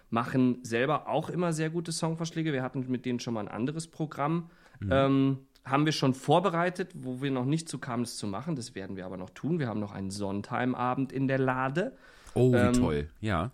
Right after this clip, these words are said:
Speaker 1: Ja, ja. Und, äh, die kommen auch immer mit sehr guten,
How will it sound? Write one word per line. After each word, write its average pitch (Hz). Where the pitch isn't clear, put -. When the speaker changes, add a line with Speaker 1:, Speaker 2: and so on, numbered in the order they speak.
Speaker 1:
Ja, 127
ja. 127
Und, 139
äh, 135
die 165
kommen 208
auch 220
immer 180
mit 117
sehr 117
guten, 120